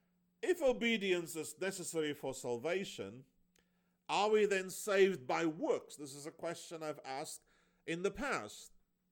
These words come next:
Are we saved by works? The works referenced here are not meritorious works. In other words,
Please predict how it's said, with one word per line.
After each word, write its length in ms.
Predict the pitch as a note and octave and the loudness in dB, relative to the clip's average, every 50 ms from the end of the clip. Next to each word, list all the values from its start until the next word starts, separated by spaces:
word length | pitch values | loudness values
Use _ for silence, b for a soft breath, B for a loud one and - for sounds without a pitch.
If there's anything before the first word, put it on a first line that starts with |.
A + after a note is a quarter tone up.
| _ _ _ _ - | _ _ _ _ -6
Are 200 | B2+ C#3 E3 F3 | -4 -4 -4 -4
we 140 | A3 A#3 | -4 -4
saved 520 | A3+ - - F#3 F#3 E3+ E3+ E3 D3+ C3 B2+ | -4 -4 -2 0 2 2 2 2 0 -2 -6
by 160 | D3 D#3 D#3+ | -6 -4 -4
works? 720 | D3+ D3 E3 B3 B3 D#3+ B3 - - - - - - - _ _ _ _ _ _ b b b b b b b b b b b b _ _ _ _ _ - | -4 -4 0 2 2 2 2 -2 -8 -18 -20 -18 -18 -20 _ _ _ _ _ _ b b b b b b b b b b b b _ _ _ _ _ -4
The 100 | D3 D#3 | -2 -2
works 480 | D3 D#3 G3+ C#4+ E4+ E4+ - - - | 0 0 0 2 2 2 0 -2 0
referenced 680 | D#3 F#3 G#3 G#3 G#3 G#3 - F#3+ F3 D#3+ D3+ C3+ - - | 4 4 4 4 4 0 -2 -2 -2 -2 -4 -8 -12 -12
here 560 | D3 F#3 G#3+ F#3 D3 B2+ A#2+ B2+ D3+ F#3 - - _ _ _ _ _ _ _ _ _ _ _ _ _ _ _ | -8 -6 -2 -2 0 0 -2 -2 -4 -6 -8 -12 _ _ _ _ _ _ _ _ _ _ _ _ _ _ _
are 140 | - D#3+ D#3 | -4 -2 -2
not 420 | D3+ D3+ E3+ G#3+ C4 B3+ - - E3 | -2 0 0 0 0 0 -2 -2 2
meritorious 960 | F#3+ G3 F#3 F#3 F#3 - - - F3+ A3 A3 G#3+ G3 F#3+ F#3 E3+ - - | 4 4 4 4 2 -2 -2 0 4 6 8 8 8 8 8 6 4 2
works. 560 | C3+ D3+ C#3+ G#2+ - - - - - - - - _ _ _ _ _ _ _ - | 2 0 0 0 0 -6 -14 -18 -18 -18 -18 -20 _ _ _ _ _ _ _ -10
In 100 | C3 D3+ | -4 -2
other 180 | F#3 A3 A3+ G3+ | 0 2 2 2
words, 420 | E3 D3 C#3 C#3 D3 D3 - - | 4 4 4 4 2 0 -2 -6